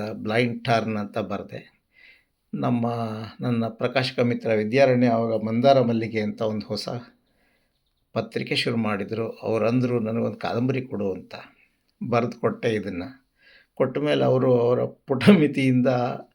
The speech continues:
ಕತ್ತರಿಸ್ಬಿಟ್ರು, ಅಲ್ಲಲ್ಲೇ ಕತ್ತರಿಸಿ ಹಾಕಿದ್ರು. ಯಾಕೆ ನನ್ನ ಕತ್ತರಿಸಿದ್ರು, ನಾನಂದೆ, "ನನ್ನ, ನನ್ನ ಮಗುನ್ನ ಕತ್ತರಿಸಲ್ಲ, ನೀವೇ ಕತ್ತರಿಸಿ ಸರ್" ಅಂತ. ಅವರೇ ಕತ್ತರಿಸಿದ್ರು. ಕಥೆ ಒಂಥರ, ಮ್,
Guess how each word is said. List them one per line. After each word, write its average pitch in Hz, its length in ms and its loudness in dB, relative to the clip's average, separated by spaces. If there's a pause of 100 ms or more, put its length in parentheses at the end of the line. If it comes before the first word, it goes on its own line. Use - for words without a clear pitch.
(580)
ಕತ್ತರಿಸ್ಬಿಟ್ರು, 139 760 0
ಅಲ್ಲಲ್ಲೇ 123 360 0
ಕತ್ತರಿಸಿ 117 920 -6 (300)
ಹಾಕಿದ್ರು. 110 360 -4
ಯಾಕೆ 107 160 -2
ನನ್ನ 117 280 4
ಕತ್ತರಿಸಿದ್ರು, 120 680 0
ನಾನಂದೆ, 113 420 0
"ನನ್ನ, 113 320 0 (680)
ನನ್ನ 117 220 2
ಮಗುನ್ನ 120 380 2
ಕತ್ತರಿಸಲ್ಲ, 117 640 -2
ನೀವೇ 113 300 -2
ಕತ್ತರಿಸಿ 113 460 -6
ಸರ್" 113 240 -2
ಅಂತ. - 240 -8
ಅವರೇ 113 280 0
ಕತ್ತರಿಸಿದ್ರು. 107 840 -6 (680)
ಕಥೆ 139 300 0
ಒಂಥರ, 123 300 0
ಮ್, 127 800 -2